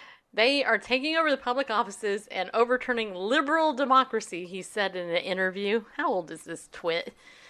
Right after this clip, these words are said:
Anyway, ultimately, the group is about glorifying rebellion. They claim they don't even worship Satan or believe he's a personal be-,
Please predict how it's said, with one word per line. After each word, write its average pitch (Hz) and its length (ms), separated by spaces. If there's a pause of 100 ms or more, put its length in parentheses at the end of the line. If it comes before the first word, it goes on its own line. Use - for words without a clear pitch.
(280)
Anyway, 233 320
ultimately, 330 560
the 247 120
group 254 260
is 214 120
about 214 280
glorifying 226 580
rebellion. 170 760
They 202 120
claim 220 340
they 196 120
don't 202 180
even 220 220
worship 196 320
Satan 180 340
or 175 120
believe 185 260
he's 196 240
a 185 60
personal 190 420
be-, 185 240